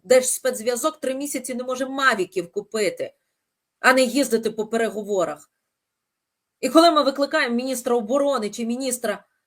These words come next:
закордонних справ до парламенту,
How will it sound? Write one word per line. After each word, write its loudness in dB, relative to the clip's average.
закордонних 2
справ -2
до -2
парламенту, 0